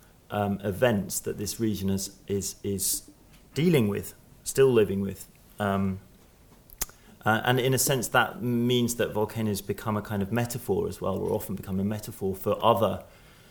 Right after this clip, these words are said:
for, for other traumas that the, the, pi-, the region has suffered. Um, uh, uh, the book was recent, it was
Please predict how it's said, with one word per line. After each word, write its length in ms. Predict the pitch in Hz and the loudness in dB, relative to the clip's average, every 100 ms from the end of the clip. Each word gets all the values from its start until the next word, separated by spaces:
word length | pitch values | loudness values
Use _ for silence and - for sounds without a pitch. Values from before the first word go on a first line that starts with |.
| - - 98 - - | -18 -8 -4 -4 -2
for, 180 | 95 | -6
for 180 | - - | -2 0
other 200 | 104 107 | 2 2
traumas 520 | 101 107 101 95 92 - | 0 0 0 0 -6 -6
that 160 | - | -6
the, 200 | 92 90 - | -4 -4 -6
the, 100 | 95 | -12
pi-, 200 | - 98 | -10 -8
the 100 | 92 | -4
region 340 | 92 98 92 87 | -2 -2 -4 -6
has 180 | 92 | -6
suffered. 460 | - 107 - - - - - - - - - | -6 -6 -6 -10 -12 -18 -20 -20 -20 -20 -4
Um, 500 | 98 95 95 95 92 - - - - - - - - - _ - | 0 2 2 0 -2 -8 -20 -20 -20 -20 -20 -20 -20 -20 _ -2
uh, 20 | 98 85 69 50 50 62 - - - - - - | 0 0 -4 -8 -10 -10 -12 -12 -14 -14 -14 -8
uh, 260 | - - - - - - - | -6 -6 -10 -14 -20 -20 -4
the 400 | 117 117 110 104 - - - - | 2 4 4 -2 -6 -20 -8 4
book 280 | 156 151 131 | 4 4 0
was 160 | 110 | 0
recent, 320 | 135 127 - | 0 -2 -4
it 140 | 67 85 | -6 -4
was 200 | 95 | -4